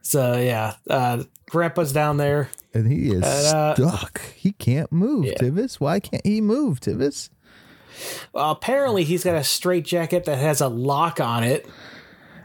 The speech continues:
Speaker 2: How he got
Speaker 1: Which is not s-, something I'm used to seeing, I might add. I thought it's just strapped to you, not locked.
Speaker 2: No, no, like, they, they can tie 'em behind you. They can have locks on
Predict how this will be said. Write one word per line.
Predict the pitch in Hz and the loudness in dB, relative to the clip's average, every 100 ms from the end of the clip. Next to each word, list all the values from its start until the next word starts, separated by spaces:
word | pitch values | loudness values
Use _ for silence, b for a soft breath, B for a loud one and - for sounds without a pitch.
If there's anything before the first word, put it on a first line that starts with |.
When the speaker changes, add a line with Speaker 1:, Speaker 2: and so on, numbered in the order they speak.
| B B B - | B B B -4
Speaker 2:
How | 160 226 | 0 0
he | 254 214 | 0 0
got | 180 190 | 2 2
Speaker 1:
Which | |
is | 151 | 2
not | 247 233 233 | 0 0 2
s-, | - - - - - _ _ _ - - - | 0 0 -8 -20 -20 _ _ _ -20 -20 -6
something | - 185 160 156 | 0 0 2 0
I'm | 165 143 - | 2 0 -2
used | 156 160 - | 2 2 2
to | 127 | 2
seeing, | - 151 139 127 | 2 2 2 2
I | 120 | 2
might | 123 120 | 2 2
add. | 123 123 | 2 2
I | 135 | 2
thought | 165 151 | 2 0
it's | 139 | 0
just | - 117 | 0 2
strapped | - - - 151 143 - - | 4 2 2 0 0 -4 -4
to | |
you, | 107 98 | -2 0
not | 120 117 135 | -2 -2 0
locked. | 135 123 110 - - - - | 0 2 -2 -4 -6 -6 -4
Speaker 2:
No, | 151 160 143 135 | -2 0 2 0
no, | 127 117 | 0 0
like, | 127 139 131 | 0 0 0
they, | 123 127 | 0 0
they | 120 113 110 | 0 0 2
can | 120 104 | 2 0
tie | - 139 156 | 0 0 0
'em | 147 | 0
behind | 135 127 131 127 120 | 0 0 2 2 2
you. | 123 127 123 117 | 2 2 2 2
They | 107 | 0
can | 110 | 2
have | 104 107 92 90 | 2 2 0 0
locks | 92 98 104 - | 0 0 0 -2
on | 104 98 | 0 2